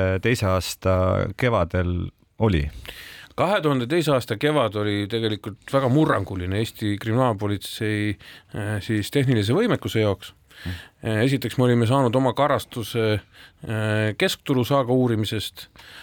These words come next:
Speaker 2: Äh, me olime õppinud, äh, läbi analüüsima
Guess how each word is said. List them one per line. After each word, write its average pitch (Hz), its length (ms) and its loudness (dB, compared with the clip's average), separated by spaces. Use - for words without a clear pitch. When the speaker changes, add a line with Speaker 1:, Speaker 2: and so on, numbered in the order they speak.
Speaker 2:
Äh, 107 260 -2
me 117 160 4
olime 135 240 4
õppinud, 110 800 0
äh, 107 480 -2
läbi 143 320 4
analüüsima 113 800 2